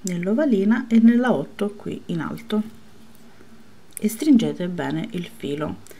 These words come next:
A questo punto vado ad inserire in questi spazietti qui una undici zero, quindi una undici e rientro nella otto che viene subito dopo.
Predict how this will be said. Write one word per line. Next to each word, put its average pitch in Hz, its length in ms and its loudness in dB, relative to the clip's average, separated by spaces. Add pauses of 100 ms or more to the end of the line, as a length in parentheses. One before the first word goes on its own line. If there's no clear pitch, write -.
(460)
A - 100 -6
questo 226 360 4
punto 370 400 6
vado 196 220 8
ad 175 100 0
inserire 180 640 4
in 180 200 2
questi 180 340 2
spazietti 214 540 2
qui 175 280 -2
una 208 220 6
undici 160 440 0
zero, 170 440 -6
quindi 156 420 0
una 180 200 2
undici 294 560 6
e 170 160 0
rientro 160 680 -4
nella 160 400 0
otto 165 280 -8
che 151 100 -4
viene 156 260 -4
subito 165 360 -2
dopo. 285 440 4